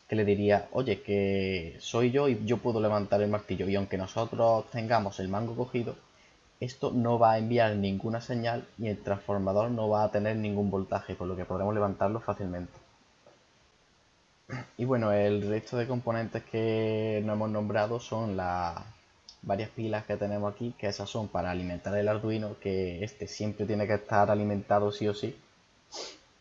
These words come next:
Y claro, no se puede alimentar al mismo voltaje que la bobina doce voltios, pues mediante pilas conseguimos más o menos unos cinco o seis voltios para poder alimentarlo.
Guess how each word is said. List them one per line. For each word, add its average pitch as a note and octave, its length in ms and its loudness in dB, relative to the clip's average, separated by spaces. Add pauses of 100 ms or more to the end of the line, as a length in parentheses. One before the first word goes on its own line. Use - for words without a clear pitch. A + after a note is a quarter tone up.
(240)
Y G2+ 340 2
claro, G#2 280 0
no G2 100 -2
se G2 120 -4
puede G2+ 220 2
alimentar G2+ 440 0
al F2+ 120 -2
mismo F#2+ 200 -2
voltaje G2 500 -4
que G2 500 0
la G2+ 120 2
bobina G#2 420 0
doce G#2 200 -4
voltios, A2 360 -4 (120)
pues F#2 300 -4 (580)
mediante G2 380 0
pilas A2 380 -2
conseguimos G#2 640 0
más G2+ 100 2
o G2 60 2
menos G#2 240 0
unos G2 220 -4
cinco A2 380 -2
o G2+ 60 0
seis F#2+ 220 -4
voltios G2+ 260 -4
para G2 180 -2
poder G2 220 -4
alimentarlo. F#2 680 -4